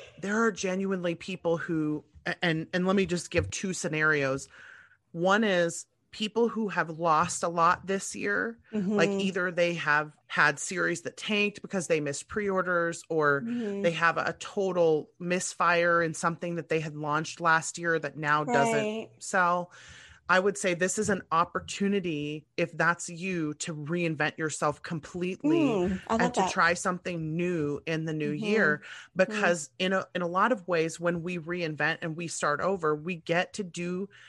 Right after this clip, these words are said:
Speaker 1: the, the fun, exciting thing that will give us the energy to kind of keep going, right? So, like, take the
Speaker 2: Mm-hmm.
Speaker 1: opportunity for the reinvention. Don't worry about what has happened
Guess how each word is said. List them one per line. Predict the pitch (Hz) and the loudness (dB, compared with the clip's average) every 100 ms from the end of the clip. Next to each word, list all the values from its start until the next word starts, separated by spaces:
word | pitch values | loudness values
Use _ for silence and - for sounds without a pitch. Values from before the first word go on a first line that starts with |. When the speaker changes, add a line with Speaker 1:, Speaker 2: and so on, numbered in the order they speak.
| - _ | -20 _
Speaker 1:
the, | 165 170 151 - | -2 2 2 0
the | 160 160 | -4 -4
fun, | - - 170 180 | -4 4 4 4
exciting | 170 - 170 160 180 185 | 0 0 2 2 0 -6
thing | - - 156 160 190 220 233 247 | -8 -4 0 0 -2 -4 -8 -4
that | 180 - | 0 0
will | 170 | -2
give | 160 185 185 | -4 -2 0
us | 175 170 | 0 0
the | - - | -6 -2
energy | 160 175 170 156 156 | 0 0 -2 -6 -8
to | - | -10
kind | 160 - 151 | -8 -4 -4
of | 143 | -4
keep | - - - | -8 -10 -2
going, | 139 143 117 156 | -2 0 -4 -8
right? | 143 143 - | -4 -4 -4
So, | - 156 | -4 -2
like, | 147 135 135 - - | 0 -2 -4 -10 -4
take | 202 185 | -2 0
the | 196 | 0
Speaker 2:
Mm-hmm. | 202 202 | 2 4
Speaker 1:
opportunity | 175 185 180 170 156 160 | 4 4 -2 -4 -4 -4
for | 156 165 | -2 0
the | 160 | 0
reinvention. | 147 156 151 139 143 - 139 139 - _ - | -2 -4 -2 -2 -2 -4 -4 -6 -14 _ 0
Don't | 175 175 | 0 0
worry | 165 175 180 170 | -2 -2 0 0
about | 175 147 - | 2 2 0
what | 156 151 | 0 -2
has | - 143 | -2 -6
happened | - 143 139 151 143 143 | -2 0 2 0 -2 -4